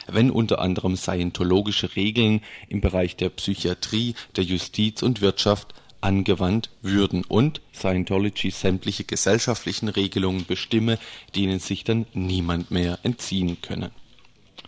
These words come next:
Laut N G G können Unternehmer bereits heute über diverse Unternehmensberatungsfirmen ohne ihr Wissen Kontakt zu Scientology bekommen.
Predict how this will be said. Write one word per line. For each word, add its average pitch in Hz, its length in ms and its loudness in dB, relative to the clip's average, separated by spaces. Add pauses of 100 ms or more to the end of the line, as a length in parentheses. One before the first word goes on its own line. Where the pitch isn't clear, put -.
(420)
Laut 107 460 4
N 101 180 2
G 92 120 0
G 107 300 2
können 104 360 4
Unternehmer 95 680 2
bereits 107 500 2
heute 92 260 2
über 90 200 0
diverse 98 580 2 (240)
Unternehmensberatungsfirmen 95 1900 0 (380)
ohne 123 240 6
ihr 101 220 2
Wissen 92 320 -2 (100)
Kontakt 110 520 -2
zu 101 80 -4
Scientology 92 760 0
bekommen. 90 540 -2